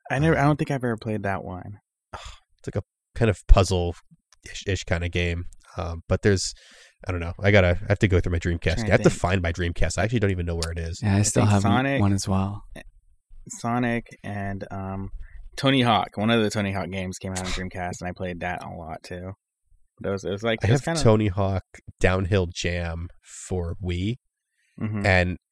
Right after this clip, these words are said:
Speaker 2: it's still wrapped. Like,
Speaker 3: <laughs>
Speaker 2: I
Speaker 1: Oh,
Speaker 2: think I
Speaker 1: nice.
Speaker 2: got it.
Speaker 1: <laughs>
Speaker 2: I bought it at Toys R Us, um, because there was,
Speaker 1: Oh.
Speaker 2: I think I went to go buy the Transformers game
Speaker 1: Rest in
Speaker 2: for
Speaker 1: peace,
Speaker 2: that
Speaker 1: Toys
Speaker 2: be-
Speaker 1: R Us.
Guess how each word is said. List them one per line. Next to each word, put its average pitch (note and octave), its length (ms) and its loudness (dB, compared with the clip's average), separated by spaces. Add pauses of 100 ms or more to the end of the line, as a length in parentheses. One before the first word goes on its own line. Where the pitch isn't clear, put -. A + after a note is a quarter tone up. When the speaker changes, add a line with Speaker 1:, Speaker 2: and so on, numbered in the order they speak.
Speaker 2:
it's G2+ 180 4
still G#2 440 4
wrapped. - 520 -10 (560)
Like, F#2 120 4
Speaker 3:
<laughs> - 20 2
Speaker 2:
I - 100 6
Speaker 1:
Oh, G#2 40 2
Speaker 2:
think G#2+ 140 4
I B2+ 80 8
Speaker 1:
nice. G2+ 100 4
Speaker 2:
got F2 200 6
it. F#2 140 4 (100)
Speaker 1:
<laughs> - 280 4 (340)
Speaker 2:
I A#2 80 10
bought G#2+ 260 6
it C3+ 80 6
at - 140 6
Toys G#2 280 10
R F2 160 2
Us, E2+ 380 -6
um, E2+ 460 0 (340)
because F#2+ 420 0
there F#2+ 280 2
was, F#2+ 320 0
Speaker 1:
Oh. - 20 -12 (220)
Speaker 2:
I - 20 -2
think A2+ 160 2
I A#2 80 10
went G#2+ 220 6
to G2+ 100 4
go F#2+ 160 4
buy F2+ 200 0
the F2+ 100 -4
Transformers F2 760 -2
game G2+ 320 0 (680)
Speaker 1:
Rest G#2 240 -4
in - 40 -2
Speaker 2:
for G#2 100 4
Speaker 1:
peace, F#2 120 2
Speaker 2:
that F#2 100 2
Speaker 1:
Toys G2 140 -2
Speaker 2:
be- G2 60 4
Speaker 1:
R G2 100 0
Us. G#2 200 -8